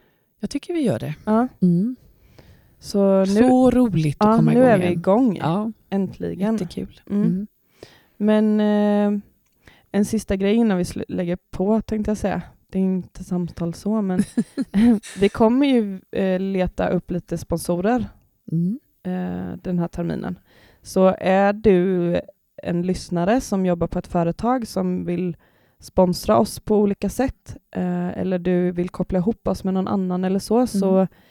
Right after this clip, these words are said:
Speaker 2: skicka bara, eh, ett D M på vår Instagram.
Speaker 1: Mm.
Speaker 2: Eh, vi skulle bli jättetacksamma och glada för det.
Speaker 1: Ja.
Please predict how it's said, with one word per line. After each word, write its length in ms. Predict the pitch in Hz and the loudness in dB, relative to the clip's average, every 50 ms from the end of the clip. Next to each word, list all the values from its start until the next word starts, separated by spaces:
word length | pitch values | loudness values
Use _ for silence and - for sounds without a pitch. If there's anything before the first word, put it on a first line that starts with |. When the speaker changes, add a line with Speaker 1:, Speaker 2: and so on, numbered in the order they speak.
| _ _ _ _ | _ _ _ _
Speaker 2:
skicka 520 | - - 208 - _ - 190 190 196 202 | -6 -6 -6 -6 _ -2 0 2 2 2
bara, 500 | 208 233 220 202 180 175 170 170 170 165 - _ _ _ _ _ _ _ _ _ _ _ _ _ _ _ _ _ _ - | 4 2 2 4 4 2 2 0 0 -2 -6 _ _ _ _ _ _ _ _ _ _ _ _ _ _ _ _ _ _ -8
eh, 180 | - 175 180 180 | -4 -4 -2 -2
ett 180 | 170 - 180 - 190 180 | 0 -2 -2 -4 -4 -2
D 160 | 208 196 180 | 0 0 2
M 160 | 185 190 196 | 2 0 0
på 120 | 202 - 196 | -2 -2 0
vår 220 | 190 180 170 170 | 0 0 0 0
Instagram. 600 | 180 175 175 151 - - 180 165 185 220 262 247 - - - | 0 -2 -2 -2 -4 -6 -4 -2 0 0 0 0 -2 -4 -2
Speaker 1:
Mm. 200 | 165 180 220 - _ - | 0 0 0 -2 _ -8
Speaker 2:
Eh, 460 | 202 185 185 180 180 180 190 185 185 | -8 -6 -6 -6 -6 -8 -8 -8 -8
vi 300 | 175 185 190 185 185 190 | -4 -2 0 0 0 -2
skulle 280 | 170 - - 202 196 190 | -4 -6 -8 -6 -6 -4
bli 120 | 190 185 | -4 -4
jättetacksamma 680 | 185 180 - _ - - 170 170 - - 185 185 196 202 | -4 -4 -6 _ -10 -8 -8 -8 -6 -6 -4 -2 -2 -2
och 60 | 196 | -2
glada 240 | 214 208 - - 165 | -2 -4 -4 -4 -6
för 120 | - 180 | -6 -4
det. 140 | 185 196 233 - - - - | -4 -4 -4 -6 -12 -20 -20
Speaker 1:
Ja. 200 | - - 202 | -14 -14 -14